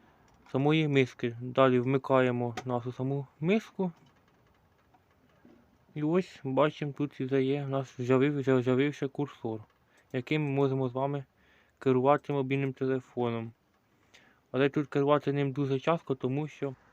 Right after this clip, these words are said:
часто, тому що, як ми тут бачимо, у нас пошкоджений дисплей, а саме потік,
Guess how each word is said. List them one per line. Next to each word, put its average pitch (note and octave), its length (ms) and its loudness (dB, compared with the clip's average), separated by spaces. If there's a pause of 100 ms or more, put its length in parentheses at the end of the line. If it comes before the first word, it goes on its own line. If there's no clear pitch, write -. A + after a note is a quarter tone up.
(120)
часто, E3 460 0
тому D#3 340 0
що, - 180 -2
як C#3 100 0
ми D3 160 -2
тут C#3+ 160 -4
бачимо, D3 420 2
у C#3 100 -2
нас C#3 200 2
пошкоджений C#3 720 -2
дисплей, D#3 640 0 (160)
а C3 120 -2
саме C3+ 460 0 (440)
потік, E3+ 600 -4